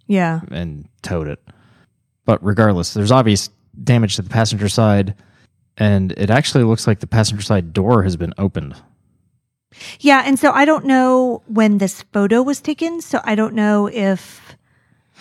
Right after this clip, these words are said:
Speaker 2: Well, I'm looking at, now at the photo of it on its side when they found
Speaker 1: Well,
Speaker 2: it.
Speaker 1: no, I know that, but I don't know if that photo was taken before investigators, E M Ts, you know,
Speaker 2: Got into the
Speaker 1: anybody.
Speaker 2: car?
Speaker 1: Yeah,
Speaker 2: Yeah,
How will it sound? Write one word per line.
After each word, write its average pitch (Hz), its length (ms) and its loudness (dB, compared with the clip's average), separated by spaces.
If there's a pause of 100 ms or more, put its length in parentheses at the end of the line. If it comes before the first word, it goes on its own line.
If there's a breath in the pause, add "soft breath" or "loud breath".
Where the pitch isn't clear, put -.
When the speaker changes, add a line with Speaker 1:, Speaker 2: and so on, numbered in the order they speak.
(260 soft breath)
Speaker 2:
Well, 131 120 4
I'm 160 360 2
looking 117 400 0
at, - 140 -12
now 107 340 2
at 101 100 -2
the 101 80 -2
photo 104 540 2
of 92 160 -2
it 101 200 -2
on 95 180 -8
its 80 160 -14
side 143 420 0
when 175 140 -6
they 156 80 -10
found - 400 -2
Speaker 1:
Well, 311 100 4
Speaker 2:
it. 294 40 0
Speaker 1:
no, 294 140 2
I 240 120 2
know 240 220 2
that, 185 240 -2
but 196 120 -4
I 214 100 0
don't 233 160 0
know 214 140 2
if 196 140 -4
that 185 300 -2
photo 196 520 0
was 175 300 -6
taken 180 800 -4
before 180 1120 -2 (680)
investigators, 180 1040 -2
E 185 160 -6
M 185 120 -2
Ts, 196 500 -4
you 226 120 -2
know, 196 200 0
Speaker 2:
Got 110 220 2
into 113 220 0
the - 100 0
Speaker 1:
anybody. 117 200 4
Speaker 2:
car? 113 300 2
Speaker 1:
Yeah, 80 460 -2
Speaker 2:
Yeah, - 0 -